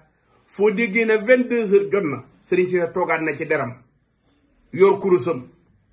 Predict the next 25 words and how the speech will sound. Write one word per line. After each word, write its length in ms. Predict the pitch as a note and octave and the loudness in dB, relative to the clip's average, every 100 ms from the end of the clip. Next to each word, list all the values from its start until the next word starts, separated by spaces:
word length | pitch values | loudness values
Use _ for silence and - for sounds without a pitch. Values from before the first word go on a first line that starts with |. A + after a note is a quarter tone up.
| _ _ - | _ _ -10
Ci 120 | F#3+ | -4
ñi 100 | G#3 | -2
nga 100 | A#3 | -2
xam 260 | A3+ A3+ G#3+ | -2 -4 -2
ne 60 | F#3+ | -4
dañ 120 | F#3+ | -4
ma 100 | G3 | -4
yaakaar 680 | F#3+ G3+ A3+ B3 A#3+ F#3 - _ _ _ _ | 0 0 2 2 2 0 -6 _ _ _ _
ci 120 | G3+ | -4
seeni 240 | F#3+ G3+ G3 | 0 0 0
soxlay 360 | G3 F#3 F#3 | -4 -2 -2
bopp 240 | F3+ F3 F3+ | -2 -4 -2
yi, 180 | F3+ - | -4 -4
ci 300 | G#3 A#3 _ _ _ | -12 -12 _ _ _
ay, 320 | F3 G3+ A3 - | -4 -4 -6 -4
ay 200 | F3+ F3+ | -2 -2
tooke 240 | F#3+ F#3 | -2 -2
yu 140 | F#3 F3+ | 0 0
ne 100 | F3+ | -2
ci 80 | F3+ | -6
seeni 240 | F3+ F3+ | -4 -2
yaram. 300 | F3 E3+ C#3+ B2+ _ _ _ _ _ | -2 -2 -4 -12 _ _ _ _ _
Wala 360 | - D3+ F3+ F#3 | -6 0 0 0
ay 140 | F3+ G3 | 0 0
mbir 200 | F#3+ | 0